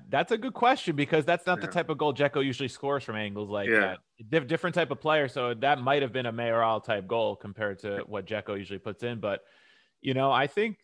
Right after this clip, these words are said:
Speaker 1: some of it has to come down to, to Fonseca. I think he's getting the most out of the players he has, like I said earlier. Um,
Speaker 2: Mm-hmm.
Speaker 1: you know, it's, we'll see in the long term if he's better than Garcia, 'cause what did Garcia last, about eighteen months before things started falling apart? Was it
Speaker 2: Yeah, about,
Speaker 1: was,
Speaker 2: about
Speaker 1: it was
Speaker 2: that,
Speaker 1: a
Speaker 2: yeah.
Speaker 1: year and a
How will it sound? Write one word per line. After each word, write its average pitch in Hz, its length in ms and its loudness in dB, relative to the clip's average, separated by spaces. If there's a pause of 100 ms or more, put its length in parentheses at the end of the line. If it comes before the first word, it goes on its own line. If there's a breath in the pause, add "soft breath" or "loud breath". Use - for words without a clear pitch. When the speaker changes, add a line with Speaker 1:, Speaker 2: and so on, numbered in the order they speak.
(120)
Speaker 1:
some 156 240 -2
of 143 80 -2
it 127 180 -2
has 139 280 2
to 135 100 -4
come 113 240 -4
down 107 320 -2
to, 101 180 -2
to 95 140 -14
Fonseca. 104 560 -4
I 98 80 -4
think 117 180 -10
he's 104 160 -10
getting 104 220 -2
the 98 80 -6
most 104 260 -4
out 101 60 -2
of 95 80 -4
the 95 60 -10
players 98 340 -4
he 92 80 -10
has, 101 240 -2
like 92 160 -10
I 95 40 -10
said 95 200 -8
earlier. 98 560 -4 (100)
Um, 95 460 -8
Speaker 2:
Mm-hmm. 107 180 -8 (560)
Speaker 1:
you 120 140 0
know, 113 160 2
it's, 120 260 -2
we'll 127 160 -4
see 127 300 -2
in 120 80 0
the 117 80 0
long 117 280 0
term 139 260 -2
if 117 100 -6
he's 107 120 -8
better 113 200 0
than 107 100 -4
Garcia, 110 460 -2
'cause 120 160 -12
what 120 80 -4
did 113 80 -6
Garcia 110 340 -2
last, 98 220 -2
about 104 160 -6
eighteen 110 320 -8
months 127 400 -4
before 131 500 0
things 131 240 -6
started 131 260 0
falling 135 220 -4
apart? 151 400 0 (760)
Was 113 100 -4
it 113 80 -4
Speaker 2:
Yeah, 113 320 6
about, 110 320 2
Speaker 1:
was, 123 120 -6
Speaker 2:
about 113 260 4
Speaker 1:
it 107 60 -2
was 98 180 -2
Speaker 2:
that, - 60 -4
Speaker 1:
a 107 40 0
Speaker 2:
yeah. 101 80 0
Speaker 1:
year 127 140 2
and 123 80 -2
a 120 140 -4